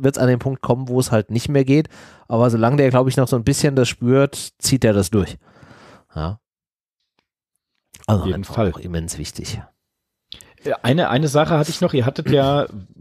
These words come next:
Speaker 2: eure Angst, äh, gegen Mainz ein Tor zu fangen, ist ja auch gar nicht so unberechtigt gewesen. Ich weiß noch, dass die vor dem Spiel,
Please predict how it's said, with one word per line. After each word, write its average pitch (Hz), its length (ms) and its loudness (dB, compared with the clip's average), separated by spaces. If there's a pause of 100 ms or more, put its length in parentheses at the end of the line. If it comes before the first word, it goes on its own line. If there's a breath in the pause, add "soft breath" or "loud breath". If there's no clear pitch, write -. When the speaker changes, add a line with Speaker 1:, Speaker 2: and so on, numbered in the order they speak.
(180)
Speaker 2:
eure 113 300 4
Angst, - 560 -4
äh, 113 300 2
gegen 110 320 0
Mainz 101 360 -2
ein 120 60 -2
Tor 131 220 0
zu - 160 -4
fangen, 117 360 0
ist 110 140 -6
ja 117 100 4
auch 107 100 -2
gar 117 120 2
nicht 117 120 0
so 123 100 2
unberechtigt 117 600 -2
gewesen. 113 280 0
Ich 110 120 -6
weiß 110 260 2
noch, 131 120 0
dass - 240 -2
die 117 380 2
vor 120 360 0
dem 131 220 0
Spiel, 151 920 -2